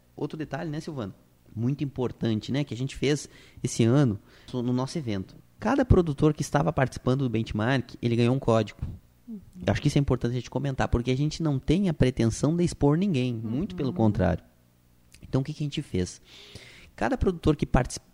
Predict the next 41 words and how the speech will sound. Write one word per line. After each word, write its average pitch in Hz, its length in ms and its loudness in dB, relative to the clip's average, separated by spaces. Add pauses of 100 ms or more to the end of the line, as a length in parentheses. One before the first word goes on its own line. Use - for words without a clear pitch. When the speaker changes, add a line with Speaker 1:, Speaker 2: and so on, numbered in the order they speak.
Speaker 1:
participa - 540 2
desse 175 200 0
programa, 104 600 0
ele 131 180 0
foi 175 300 4
pro - 160 2
nosso 135 300 2
evento 113 420 0
e 131 80 2
ele 139 100 0
ganhou 131 220 2
um 165 120 0
código, 107 520 4
ele 117 80 4
ganhou 113 220 6
um 139 40 6
número. 90 300 6 (600)
E 156 100 6
o 165 40 8
detalhe 175 440 6
é - 240 2 (100)
que - 120 -2
esse 240 260 2
código, 139 680 4 (240)
só - 280 2
ele 123 200 0
sabe. 90 320 -4 (140)
Speaker 2:
Uhum. 233 120 -12 (240)
Speaker 1:
Mais 131 360 -2
nenhum 127 440 -2
produtor 107 480 0
sabe. - 320 -2
Então, 127 260 -4
cada 247 280 -2
produtor 170 580 -2
sabe 170 340 -4
só - 240 -4
o 180 60 -4
seu - 240 -2
código. 110 440 -2
Speaker 2:
Uhum. 202 360 -14